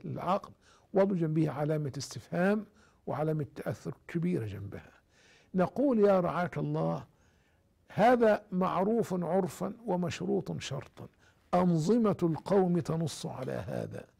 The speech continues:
وهذه عقود إذعان، وعقود الإذعان ليس لك أن تغير فيها، زي عقودك مع الكهرباء والهاتف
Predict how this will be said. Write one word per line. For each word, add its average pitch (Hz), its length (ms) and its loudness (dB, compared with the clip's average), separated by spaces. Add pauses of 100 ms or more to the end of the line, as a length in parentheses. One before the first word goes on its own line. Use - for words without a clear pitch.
(360)
وهذه 208 360 6
عقود 185 460 4 (140)
إذعان، 135 760 0 (920)
وعقود 156 440 4
الإذعان 202 600 4
ليس 196 280 4
لك 190 240 -2
أن 190 260 -2
تغير 175 580 2
فيها، 135 500 -6 (500)
زي 165 240 4
عقودك 175 420 2
مع 143 160 -6
الكهرباء 147 800 -2
والهاتف 120 920 -2